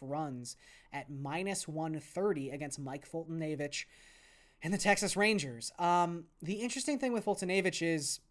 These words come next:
he's been getting demolished by left-handed bats so far this season, but he's actually been fine, perfectly fine against right-handed bats. Uh, Folty for the season within the split has a six and a half strikeout to walk ratio against right-handed batters.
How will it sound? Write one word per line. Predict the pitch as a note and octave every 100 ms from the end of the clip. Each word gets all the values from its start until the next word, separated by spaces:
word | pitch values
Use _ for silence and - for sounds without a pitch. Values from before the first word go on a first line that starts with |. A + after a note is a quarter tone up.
| _
he's | - G#3 G3+
been | A3 G3+
getting | G3 F3+
demolished | D#3+ D#3 D3+ D3 F#3+ A3 -
by | F#3
left-handed | D3 D#3 - D#3+ C#3
bats | C3 C3 -
so |
far | C#3 C#3
this | B2+ -
season, | C3+ B2
but | D3+
he's | E3
actually | B3+ D4+ F4+ D#4 F3+ -
been | G3+ G3+ E3 - -
fine, | D3+ G3 A3 F#2+ - -
perfectly | G#3+ D4+ D4+ D4
fine | E3+ F#3+ G3 A2 - -
against | E3+ E3+ D#3
right-handed | E3+ G3 E3+ C#3 B2
bats. | B2+ B2 - - - - - _
Uh, | D#3+ D#3
Folty | - G#3 A3+ C#4
for | A#3+
the | F#3
season | - A3 G3+
within | F#3+ F#3
the | D3+
split | - - F3+ E3+ - - _ -
has | - E3+
a | D#3+
six | - - B3 B3 C4+
and | A#3
a |
half | G3+ G3+
strikeout | - F#3+ F3+ E3
to | C#3
walk | D3 F#3+
ratio | G#3+ G#3 A3 G#3 A#3 A#3
against | D#3+ E3
right-handed | D#3 D#3+ E3 D#3+
batters. | E3 G3 A3